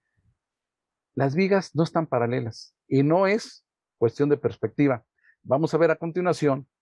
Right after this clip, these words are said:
que el patín izquierdo corre hacia adentro, y el patín derecho también corre hacia adentro. Si esto cayó, y digamos que las tabletas, por el peso del metro, fueron hacia el lado izquierdo, y por eso hay un corrimiento,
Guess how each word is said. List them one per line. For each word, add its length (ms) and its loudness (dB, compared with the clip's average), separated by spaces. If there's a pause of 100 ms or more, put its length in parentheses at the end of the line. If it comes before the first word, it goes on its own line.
(400)
que 80 0
el 120 0
patín 500 -6 (1600)
izquierdo 640 -4 (420)
corre 260 0
hacia 180 -4
adentro, 360 -6 (360)
y 80 4
el 120 0
patín 360 0
derecho 320 2
también 260 0
corre 180 2
hacia 180 0
adentro. 320 0 (160)
Si 160 -2
esto 180 2
cayó, 360 0 (340)
y 140 -2
digamos 360 0
que 160 -2
las 220 -2
tabletas, 760 -2
por 160 0
el 120 2
peso 360 -2
del 180 2
metro, 380 -2 (480)
fueron 520 2
hacia 300 -8
el 60 -6
lado 180 0
izquierdo, 520 -2 (340)
y 120 -4
por 160 0
eso 140 0
hay 80 4
un 80 2
corrimiento, 600 0